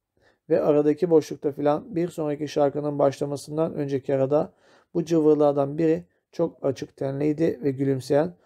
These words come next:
kocaman kırmızı bir ağzı vardı ve galiba otuzların sonlarındaydı. Birden şarkı söylemeye başladı. Sadece bir buçuk ölçü söyledi.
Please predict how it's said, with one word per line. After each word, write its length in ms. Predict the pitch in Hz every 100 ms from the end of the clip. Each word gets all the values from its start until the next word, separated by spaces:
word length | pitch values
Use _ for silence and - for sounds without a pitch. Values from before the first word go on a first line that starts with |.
| _ _
kocaman 420 | 165 156 147 156
kırmızı 480 | 151 151 151 147 160
bir 100 | 151
ağzı 360 | 143 139 143 151
vardı 380 | 143 151 175 - _ _
ve 80 | 147
galiba 480 | 143 175 180 160 165
otuzların 500 | 156 160 147 151 156
sonlarındaydı. 840 | 147 147 143 143 139 143 131 131 - _ _ _ _ _ _ 170
Birden 280 | 170 170
şarkı 340 | 160 170 160 156
söylemeye 440 | - 151 151 151
başladı. 480 | 143 123 139 135 - _ _ _ _ _ _
Sadece 720 | - 180 190 175 143 170 240
bir 300 | 147 165 180
buçuk 280 | 165 - 175
ölçü 260 | 156 143 -
söyledi. 540 | 147 139 135 135